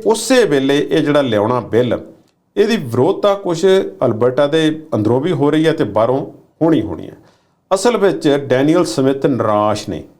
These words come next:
ਕਿ ਉਹਨਾਂ ਨੇ ਕਿਹਾ ਕਿ ਮੈਨੂੰ ਨਿਰਾਸ਼ਤਾ ਹੋਈ ਹੈ ਜੋ ਲਿਬਰਲ ਸਰਕਾਰ ਫੇਰ ਚੁਣੀ ਗਈ ਹੈ, ਕਿਉਂਕਿ ਅਲਬਰਟਾ ਨਾਲ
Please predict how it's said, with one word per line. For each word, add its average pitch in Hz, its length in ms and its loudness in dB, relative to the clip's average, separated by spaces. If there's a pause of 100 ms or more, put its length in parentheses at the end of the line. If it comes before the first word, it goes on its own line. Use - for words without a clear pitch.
(520)
ਕਿ 143 400 2
ਉਹਨਾਂ 151 200 2
ਨੇ 151 80 2
ਕਿਹਾ 151 180 0
ਕਿ 147 140 -2
ਮੈਨੂੰ 131 260 0
ਨਿਰਾਸ਼ਤਾ 110 520 0
ਹੋਈ 113 260 -2
ਹੈ 113 100 2
ਜੋ 113 300 0
ਲਿਬਰਲ 107 340 -2
ਸਰਕਾਰ 104 460 -2
ਫੇਰ 147 240 0
ਚੁਣੀ 127 260 -2
ਗਈ 131 200 -2
ਹੈ, 165 60 2
ਕਿਉਂਕਿ 147 280 -2
ਅਲਬਰਟਾ 113 440 0
ਨਾਲ 107 360 -2